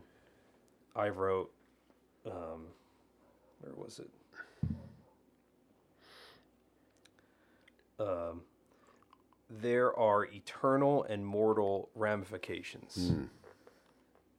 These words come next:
Speaker 1: And those weren't your words. Those were, those were my, the things that were going through my head as you were
Speaker 2: Okay.
Speaker 1: preaching that, that point. Um, and I think the handgun imagery helped solidify that for me.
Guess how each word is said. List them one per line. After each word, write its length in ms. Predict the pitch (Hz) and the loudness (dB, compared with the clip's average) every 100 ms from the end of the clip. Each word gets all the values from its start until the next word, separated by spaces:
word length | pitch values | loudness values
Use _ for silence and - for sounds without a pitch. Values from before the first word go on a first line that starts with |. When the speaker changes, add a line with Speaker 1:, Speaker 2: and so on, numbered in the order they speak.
| _ | _
Speaker 1:
And 140 | 98 98 | -4 2
those 180 | 127 | 2
weren't 180 | 117 101 | 2 4
your 180 | 101 135 | 6 6
words. 260 | 98 92 90 | 6 -2 -2
Those 200 | 123 104 | 0 0
were, 120 | 98 - | -4 -6
those 240 | 101 110 101 | -2 -2 -2
were 100 | 95 | -4
my, 280 | 101 107 - 82 - - 104 | 0 0 0 -6 -14 -16 -4
the 100 | 107 | -2
things 280 | - 143 127 | 4 4 4
that 80 | |
were 80 | 113 | 4
going 240 | 120 113 107 | 4 4 2
through 120 | 104 | 0
my 240 | 107 110 | 4 4
head 360 | 98 104 95 90 | 2 2 2 0
as 140 | 87 | -6
you 80 | 95 87 | -6 4
were 100 | 82 | 4
Speaker 2:
Okay. 120 | - 69 | 6 4
Speaker 1:
preaching 220 | 90 87 | 4 -2
that, 180 | 87 - _ | -8 -10 _
that 180 | 95 85 | -10 -8
point. 300 | - 90 - - _ _ _ _ _ - | -8 -8 -8 -14 _ _ _ _ _ -6
Um, 420 | 95 85 85 87 - _ _ _ _ - | -2 -2 -4 -8 -16 _ _ _ _ -6
and 240 | 110 104 95 - _ - - - _ _ _ _ _ _ _ _ - - | -2 -2 -4 -16 _ -20 -20 -20 _ _ _ _ _ _ _ _ -10 -6
I 80 | |
think 340 | 104 - 110 - | -4 -4 -6 -4
the 100 | 95 | -8
handgun 560 | - 131 117 98 95 98 | -4 -2 -2 -2 -4 -6
imagery 380 | 95 90 95 | -10 -10 -10
helped 460 | 87 95 - - - - _ _ _ _ _ _ - _ _ - - | -6 -6 -6 -10 -20 -20 _ _ _ _ _ _ -20 _ _ -20 -20
solidify 640 | - 117 107 95 - 95 87 | -10 -4 -2 -2 -2 -2 -2
that 320 | 85 80 - | -4 -8 -10
for 140 | - | -12
me. 240 | 92 78 | -10 -10